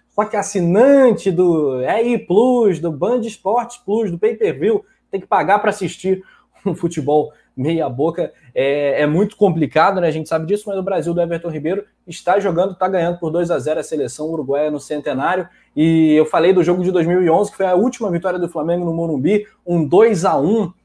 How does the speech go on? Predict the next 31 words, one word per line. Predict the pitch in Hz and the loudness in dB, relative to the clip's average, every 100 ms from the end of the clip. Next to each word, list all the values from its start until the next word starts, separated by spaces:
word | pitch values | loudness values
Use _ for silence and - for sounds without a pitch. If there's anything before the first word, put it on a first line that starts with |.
| _ | _
O | 139 143 | -4 -4
Túlio | 135 190 | -2 0
lembrou | 180 151 170 | 0 0 -2
muito | 180 165 | -4 -2
bem, | 156 185 | -2 0
gol | 160 | 0
do | 190 | 0
Renato | 170 170 175 147 | -2 -4 -4 -4
Abreu, | 147 190 | -2 0
o | |
outro | 156 196 - | 0 -2 -6
foi | 175 | -6
do | 180 | -4
Thiago | 175 185 185 | -2 -4 -2
Neves, | 131 139 196 170 120 | -2 0 0 -2 -6
né? | 139 170 175 _ _ | -6 -6 -8 _ _
Dois | 131 123 247 226 | -4 4 4 4
a | 190 | 4
um, | 185 | 2
imagina, | 190 233 175 180 127 | 2 -2 -4 -4 -4
se | 180 | -8
esse | - | -8
placar | 190 170 180 185 | -6 -4 -4 -8
se | 165 | -8
repetir, | 180 156 - 202 202 _ _ | -10 -10 -10 -10 -10 _ _
disputa | 165 - 202 190 | -12 -4 -2 0
de | 175 | -2
pênaltis | - 196 214 220 190 - 151 | 0 2 4 6 4 2 -2
amanhã, | 156 147 139 170 | -2 0 -2 -2
o | 170 | -4
Flamengo | 143 127 160 165 - | -6 -6 -4 -6 -8